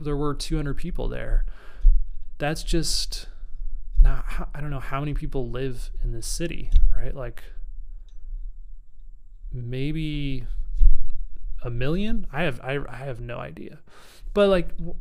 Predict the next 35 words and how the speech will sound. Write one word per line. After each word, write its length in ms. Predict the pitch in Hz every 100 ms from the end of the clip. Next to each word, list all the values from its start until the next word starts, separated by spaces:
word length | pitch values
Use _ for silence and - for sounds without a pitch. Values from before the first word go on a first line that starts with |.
| -
you 100 | 196
know, 140 | 156
there 160 | 143 165
could 300 | - 185 -
be, 480 | 170 170 151 143 - - - - - - - - - - - - - - - - - - - - -
like, 380 | 139 143 139 - - -
ten, 560 | - 160 170 165 165
ten 260 | - 170 165
concerts 420 | - 180 160 -
like 120 | 127
this 180 | 135 -
around 220 | 131 131
the 60 | 120
city, 260 | - 156
and 80 | 131
it 100 | 139
would 300 | 135 127 127
not 420 | 135 135 139 - - - - - - - -
be 360 | 135 127 123 127
oversaturation 1000 | 135 131 127 135 120 127 120 160 143 131
at 80 | 113
all. 380 | 135 - - - - - - -
I 160 | 143 135
think, 280 | - 151 143
um, 540 | 139 131 131 127 131 - -
a 80 | 127
lot 220 | 131 147
of 80 | 143
it 40 |
just 180 | 131 -
has 160 | 127
to 80 | 135
do 180 | 123 123
with, 240 | 120 -
like, 340 | 123 123 120